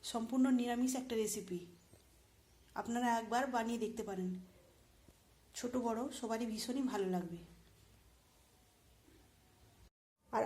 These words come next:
আজকে রেসিপিটা তৈরি করার জন্য আমি একটা মিডিয়াম সাইজের ফুলকপি নিয়েছি। এখন এই ফুলকপির ফুলগুলো এইভাবে কেটে নিতে হবে। ফুলকপিগুলো এইভাবে ছাড়িয়ে নেওয়ার পর এগুলোকে ছোট টুকরো করে কেটে নিতে হবে, তবে একদম খুব বড়ও নয়, আবার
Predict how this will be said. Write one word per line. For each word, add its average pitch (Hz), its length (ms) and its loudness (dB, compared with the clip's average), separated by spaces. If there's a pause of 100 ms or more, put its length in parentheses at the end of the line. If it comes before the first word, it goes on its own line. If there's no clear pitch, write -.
আজকে 202 180 -2 (100)
রেসিপিটা 254 420 4 (120)
তৈরি 220 240 4
করার 240 260 4
জন্য 240 160 6 (220)
আমি 233 200 2
একটা - 140 2 (100)
মিডিয়াম 233 340 4
সাইজের 254 340 4
ফুলকপি 214 440 6
নিয়েছি। 196 300 6 (520)
এখন 233 280 2
এই 254 140 6
ফুলকপির 240 500 4 (320)
ফুলগুলো 240 420 6 (500)
এইভাবে 226 440 4
কেটে 220 280 6
নিতে 202 220 4
হবে। 170 160 -2 (1080)
ফুলকপিগুলো 247 540 6 (180)
এইভাবে 233 280 4 (120)
ছাড়িয়ে 226 360 4
নেওয়ার 262 260 8
পর 233 120 4 (120)
এগুলোকে 240 380 4
ছোট 220 140 4 (120)
টুকরো 226 300 6
করে 254 200 10
কেটে 208 220 4
নিতে 202 180 4
হবে, 175 140 0 (460)
তবে 226 200 6
একদম 208 200 6 (120)
খুব 269 120 6 (100)
বড়ও 233 200 12 (100)
নয়, 330 140 6 (220)
আবার 247 160 2